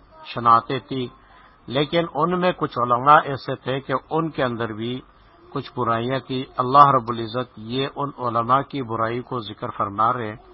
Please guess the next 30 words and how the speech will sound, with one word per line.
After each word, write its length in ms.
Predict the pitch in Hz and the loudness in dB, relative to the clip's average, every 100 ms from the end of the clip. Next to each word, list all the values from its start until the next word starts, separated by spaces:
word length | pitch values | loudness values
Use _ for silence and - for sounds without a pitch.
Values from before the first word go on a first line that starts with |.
| - - - - - - | -20 -20 -20 -20 -20 0
اور 180 | 135 143 117 | 4 4 2
علماء 480 | 123 127 131 147 156 | 0 0 6 8 6
نے 280 | 156 156 165 - _ - - - - _ _ - - _ _ _ _ - - - - | 2 0 -2 -12 _ -20 -20 -20 -20 _ _ -20 -20 _ _ _ _ -20 -20 -20 2
اپنے 380 | 143 151 180 175 | 4 4 2 0
ہاتھ 440 | 120 131 143 175 | 4 10 10 10
سے 420 | - - 135 131 147 - - _ _ _ _ - _ - | 2 -4 -2 -2 -4 -14 -20 _ _ _ _ -20 _ 4
تورات 480 | 135 131 143 151 - | 6 10 10 8 4
کے 60 | |
حکم 460 | 131 135 131 139 131 | 0 0 0 -4 -4
کو 280 | - 120 123 | -6 -2 -2
لکھ 400 | 110 117 139 - | -4 -8 -8 -4
کر، 180 | 131 120 | -4 -4
تبدیل 460 | - 113 107 131 | -8 -8 -6 -8
کر 220 | - 117 | -4 -6
کے 160 | 107 120 | -4 -4
عوام 360 | 113 123 127 123 | 0 4 4 2
کے 100 | 120 | -6
سامنے 340 | 117 113 113 | -4 -4 -4
پیش 340 | - 131 127 | -6 -8 -8
کیا۔ 260 | - 107 104 101 _ - - - - - | -10 -6 -6 -8 _ -20 -20 -20 -20 -14
جو 100 | 120 - | 0 4
اصل 340 | 165 175 170 160 - _ - - 120 | 6 6 4 4 -2 _ -20 -16 -2
مسئلہ 340 | 127 - 131 | -2 2 6
ہوتا 320 | 151 123 - | 6 6 0
تھا، 160 | 120 127 120 | 2 2 2
کچھ 140 | 151 - | -2 -4
ہوتا 300 | 131 - 113 | -4 -2 -2
تھا، 160 | - 127 - | 4 4 4
انہوں 360 | 143 143 123 117 | -2 0 0 -2
نے 240 | 123 | -2